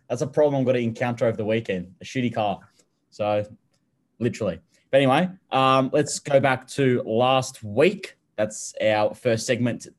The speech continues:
of this show, uh, the review, Group One wrap-up. Tofane, or Tofane, or I, I say Tofane, some people say Tofane.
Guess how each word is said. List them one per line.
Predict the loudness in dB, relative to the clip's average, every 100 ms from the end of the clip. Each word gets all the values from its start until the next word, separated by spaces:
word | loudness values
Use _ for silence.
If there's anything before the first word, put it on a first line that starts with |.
| -6
of | -4 -2
this | -2 -2
show, | -4 0 4 4 0 -8 _ _
uh, | -2 0
the | 2
review, | 0 2 4 4
Group | 2 0 0 0
One | 0 0 -2
wrap-up. | 0 0 0 -4 -4 -10 -18 _
Tofane, | -12 -10 -4 0 2 2 0 -4 -10
or | -10
Tofane, | -8 -2 0 2 2 0
or | 0 -4 -4
I, | -2
I | 0
say | 0
Tofane, | -2 -4 -6 -2 -2 -2 -4
some | -6
people | -4 -4
say | -4
Tofane. | -6 -8 -4 -2 -2 -4